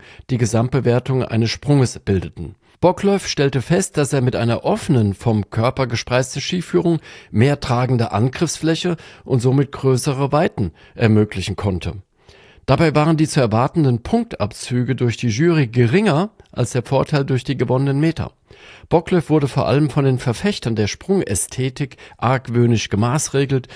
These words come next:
Die Jury zog ihm kräftig Haltungspunkte ab, doch er zog die Stilrevolution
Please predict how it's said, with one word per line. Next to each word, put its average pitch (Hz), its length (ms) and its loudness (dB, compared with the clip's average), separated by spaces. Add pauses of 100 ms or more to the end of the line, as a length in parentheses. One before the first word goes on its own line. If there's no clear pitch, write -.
(260)
Die 123 100 0
Jury 143 420 0
zog 135 280 -6
ihm 87 200 -4
kräftig 160 500 -4
Haltungspunkte 127 720 -4
ab, - 240 -4 (280)
doch 156 260 2
er 120 140 0
zog 131 320 -4
die 135 120 -2
Stilrevolution 127 1040 0